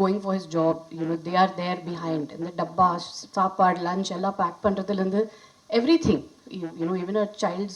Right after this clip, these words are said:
fitness, everything has a mother behind it. You know, so, இ-, இந்த மாதிரி நிறைய கேரக்டர்ஸ் பார்க்கும்போது I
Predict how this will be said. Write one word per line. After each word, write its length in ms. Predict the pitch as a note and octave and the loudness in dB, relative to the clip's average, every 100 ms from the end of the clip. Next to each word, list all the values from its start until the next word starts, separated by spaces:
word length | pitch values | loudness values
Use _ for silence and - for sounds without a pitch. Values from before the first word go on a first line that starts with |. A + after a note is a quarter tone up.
| - | -2
fitness, 380 | G#3+ - A#3+ A3+ - - | -2 0 2 2 0 -2
everything 400 | G#3 C#4 C#4+ C#4+ B3+ | 2 2 2 0 0
has 160 | G#3+ G#3+ - G#3+ | -2 -4 -4 -2
a 20 | G#3 | 0
mother 180 | F#3 G3 G3 | 0 0 0
behind 300 | F#3+ E3+ D#3+ - | -2 0 0 -2
it. 60 | - - - - | -16 -20 -18 -6
You 80 | A3+ | -6
know, 100 | A#3+ | -6
so, 80 | C4+ D4 | -8 -8
இ-, 100 | A3 A3 | -6 0
இந்த 100 | A#3+ C#4+ | 4 6
மாதிரி 140 | E4 C4+ | 8 8
நிறைய 160 | G#3+ D4+ D4 | 8 6 4
கேரக்டர்ஸ் 420 | B3 B3 D4 C#4+ | 2 2 2 2
பார்க்கும்போது 480 | G#3+ G#3 C#4 C4+ C4+ | 4 2 2 0 4
I 80 | C#4+ | 6